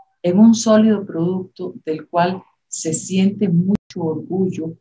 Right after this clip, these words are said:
el modelo de educación a distancia que da soporte a esta benemérita universidad. Ciertamente, Onda uned brinda un valioso aporte al mundo de la academia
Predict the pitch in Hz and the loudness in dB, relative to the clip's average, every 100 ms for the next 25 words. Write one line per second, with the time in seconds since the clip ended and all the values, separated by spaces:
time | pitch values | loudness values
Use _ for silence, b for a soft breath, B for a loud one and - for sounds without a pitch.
0 | _ _ _ - 147 143 147 170 190 190 | _ _ _ -14 -8 -4 0 0 0 0
1 | 170 160 156 - 175 170 160 - - 175 | -2 -4 -6 -6 -4 -2 -4 -6 -4 -4
2 | 175 185 175 - _ _ 170 160 165 170 | -2 -6 -8 -12 _ _ 2 6 6 2
3 | 170 - 175 160 180 - 143 147 - 151 | -8 -4 -4 -4 -10 -10 -10 -10 -12 -14
4 | 147 131 139 143 123 120 - - _ 143 | -10 -6 -6 -6 -8 -12 -16 -20 _ -8
5 | 135 127 - - - - _ _ _ _ | -6 -6 -10 -14 -14 -14 _ _ _ _
6 | _ _ _ _ _ - - - 190 202 | _ _ _ _ _ -8 -6 -4 0 2
7 | 165 170 226 - - _ - 160 156 147 | 2 -2 -2 -8 -10 _ -8 -4 -2 -2
8 | 147 170 170 185 196 190 175 196 185 165 | -2 -4 -2 0 0 0 0 0 0 -2
9 | 160 180 190 170 151 - 185 202 - 214 | -2 -4 -6 -8 -10 -6 -4 -4 -4 -10
10 | _ _ _ _ _ _ 151 147 180 190 | _ _ _ _ _ _ -10 -4 -2 0
11 | 151 139 - 139 143 147 165 208 | -2 -6 -10 -8 -6 -4 -2 -2